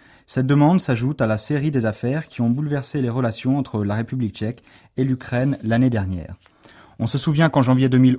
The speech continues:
onze, Prague avait accordé l'asile à Bogdan Danilicin, ex-ministre de l'économie du gouvernement Timochenko. La République tchèque avait en outre refusé son extradition en Ukraine à la suite du mandat d'arrêt international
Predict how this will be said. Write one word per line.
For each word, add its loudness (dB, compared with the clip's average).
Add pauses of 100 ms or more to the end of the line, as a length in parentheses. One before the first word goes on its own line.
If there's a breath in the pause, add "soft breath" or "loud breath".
onze, 2
Prague 0
avait 0
accordé 0
l'asile 0 (260 loud breath)
à 0
Bogdan 6 (200 loud breath)
Danilicin, 2 (100)
ex-ministre 0
de 0
l'économie 0
du -6
gouvernement -2
Timochenko. -2 (500 loud breath)
La 2
République 0
tchèque 0
avait 2
en 4
outre 2
refusé 0
son -2
extradition -2
en 2
Ukraine -2
à 2
la 0
suite -6
du -2
mandat 0
d'arrêt -2
international -2